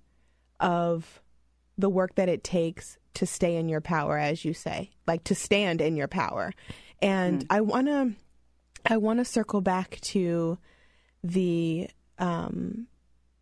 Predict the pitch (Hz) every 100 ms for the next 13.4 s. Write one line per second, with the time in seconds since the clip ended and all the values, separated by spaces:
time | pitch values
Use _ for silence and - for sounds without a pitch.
0 | - - 202 185 - 226 202 175 165 160
1 | - - - 180 180 196 220 254 - 233
2 | 208 190 185 175 170 165 175 - 170 165
3 | 180 185 202 226 220 185 165 175 180 165
4 | 160 170 175 170 - 185 - 175 - 64
5 | 65 62 - - 165 160 156 156 160 -
6 | - - - _ - 180 160 156 - -
7 | - 180 175 185 - 175 165 170 160 160
8 | 156 - - _ - 175 - 196 170 165
9 | 165 165 - 185 180 185 175 165 175 170
10 | - - 180 180 180 180 - _ _ _
11 | _ _ - 202 190 - 143 - - -
12 | - _ - 185 170 165 180 202 208 -
13 | 226 233 220 214